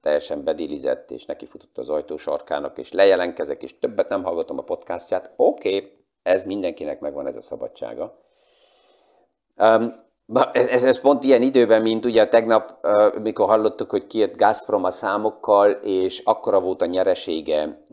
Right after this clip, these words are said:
mindeddig soha tavaly nem fizetett osztalékot, most fizet osztalékot, amire azért Oroszország rá van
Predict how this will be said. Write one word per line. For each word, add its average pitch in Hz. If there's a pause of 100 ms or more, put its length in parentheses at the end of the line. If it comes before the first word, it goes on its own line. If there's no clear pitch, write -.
(260)
mindeddig 92
soha 90
tavaly 80
nem 80
fizetett 76
osztalékot, 80
most 92
fizet 107
osztalékot, 82
amire 101
azért 90
Oroszország 90
rá 82
van 80